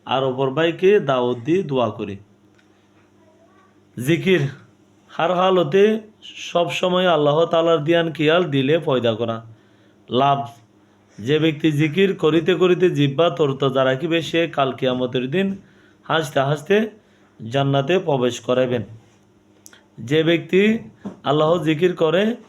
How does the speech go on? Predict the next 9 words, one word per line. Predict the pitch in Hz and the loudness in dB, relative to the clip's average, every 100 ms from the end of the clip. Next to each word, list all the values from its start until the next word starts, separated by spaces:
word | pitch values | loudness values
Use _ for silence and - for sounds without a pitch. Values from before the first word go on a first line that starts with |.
| - - - | -20 -20 -20
সে | - - 170 185 208 - - _ - 131 | -8 0 2 4 0 -6 -18 _ -12 0
জিন্দা, | 147 135 123 107 - - _ _ _ - | 0 2 0 -2 -10 -20 _ _ _ -4
আর | 135 | -2
যে | 143 139 160 160 156 | 0 0 2 2 0
জিকির | 139 147 185 185 | -2 -2 0 -2
করে | 190 147 180 | -2 0 2
না, | 190 220 240 - - _ | 2 2 -2 -10 -20 _
সে | - - | -10 -2
মুর্দা | 165 156 143 127 147 196 240 | 0 0 -2 2 2 2 -2